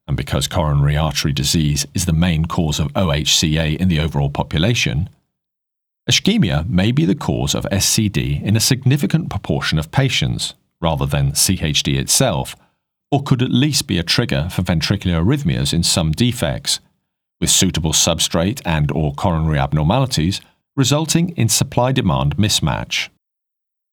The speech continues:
While screening for and aggressively managing cardiovascular risk factors and coexisting comorbidities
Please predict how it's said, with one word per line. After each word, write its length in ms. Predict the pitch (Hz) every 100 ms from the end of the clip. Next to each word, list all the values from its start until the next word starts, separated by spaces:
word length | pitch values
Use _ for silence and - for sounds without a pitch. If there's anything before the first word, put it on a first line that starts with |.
| _ _ _ _ _ _ _ _ _ _ _ _
While 160 | - 120
screening 420 | - - 156 151
for 320 | 113 123 113
and 100 | 101
aggressively 520 | 101 110 107 - 95 92
managing 540 | 98 104 95 95 87
cardiovascular 840 | - 95 90 87 87 - 95 82 85
risk 220 | 117 -
factors 460 | 92 73 85 78 -
and 160 | 87 87
coexisting 640 | 98 85 85 90 - 87
comorbidities 1000 | 82 95 82 78 95 90 - 80 76 -